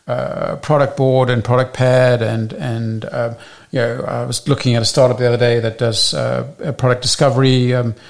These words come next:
uh, product discovery software, and, and it just seems like there's a, an explosion of, uh, of tooling aimed at, at serving the, the, the product management, uh, uh, buying center, which is, which is a, a fascinating development.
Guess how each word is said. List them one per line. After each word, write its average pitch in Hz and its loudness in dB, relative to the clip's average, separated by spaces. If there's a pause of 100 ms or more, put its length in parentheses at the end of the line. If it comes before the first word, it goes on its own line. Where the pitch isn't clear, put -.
(240)
uh, 127 0
product 131 -2
discovery 143 2
software, 135 2
and, 147 -6
and 147 -2
it 151 -6
just - 0
seems 160 2
like 147 4
there's 135 -2
a, 135 0 (140)
an 156 -2
explosion 139 2
of, 127 -4
uh, 135 -4 (480)
of 123 0
tooling 143 4
aimed 135 0
at, 127 -2 (100)
at 131 2
serving 131 2
the, 123 0
the, 120 -6
the 120 -8
product 135 -2
management, 120 -6
uh, 117 -4 (380)
uh, 123 -4
buying 127 0
center, 120 -4
which 123 -10
is, - -6
which 156 -6
is 139 -2
a, 143 -4
a 151 2
fascinating 127 2
development. 120 -2